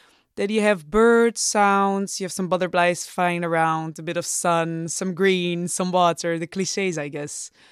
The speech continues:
Surrealistic garden, maybe with a lot of, like, leveling, so you can, like, walk around and go up and down and just walk on some, some hills,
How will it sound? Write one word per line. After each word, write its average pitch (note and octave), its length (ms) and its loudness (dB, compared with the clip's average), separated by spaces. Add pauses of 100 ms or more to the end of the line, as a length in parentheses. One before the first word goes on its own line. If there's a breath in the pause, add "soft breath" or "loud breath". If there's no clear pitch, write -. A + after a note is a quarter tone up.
(480 loud breath)
Surrealistic A3+ 800 -2
garden, C#4+ 920 2 (2250 loud breath)
maybe D4 300 4
with D4+ 140 6
a A#3 40 6
lot A#3 180 4
of, C4 140 2
like, A3 240 0
leveling, F#3 800 0 (720)
so - 120 -2
you G#3 140 2
can, G#3 200 -2
like, F#3+ 220 0
walk G#3 440 4
around G#3+ 400 2
and G3+ 140 0
go F#3+ 180 0
up G#3+ 260 0
and F#3+ 200 0
down G#3+ 320 2
and G3 120 0
just - 400 -8 (260 loud breath)
walk G#3+ 300 0
on G#3+ 80 0
some, G3 360 -2
some F#3 400 -4
hills, A#3 840 0